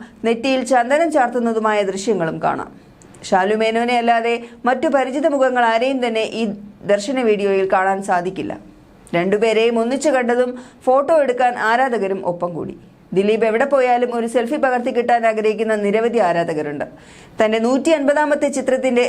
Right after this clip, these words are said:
റിലീസിനായി കാത്തിരിക്കുകയാണ് ദിലീപ്. പ്രിൻസ് ആൻഡ് ഫാമിലി എന്ന് പേരിട്ടിട്ടുള്ള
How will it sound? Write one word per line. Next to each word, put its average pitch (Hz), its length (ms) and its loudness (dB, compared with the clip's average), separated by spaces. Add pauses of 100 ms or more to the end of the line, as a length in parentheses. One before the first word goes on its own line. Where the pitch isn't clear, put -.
(160)
റിലീസിനായി 285 560 0
കാത്തിരിക്കുകയാണ് 214 760 0 (140)
ദിലീപ്. 156 320 0 (440)
പ്രിൻസ് 233 400 2
ആൻഡ് 240 160 -4
ഫാമിലി 247 340 2 (120)
എന്ന് 247 200 0
പേരിട്ടിട്ടുള്ള 247 580 0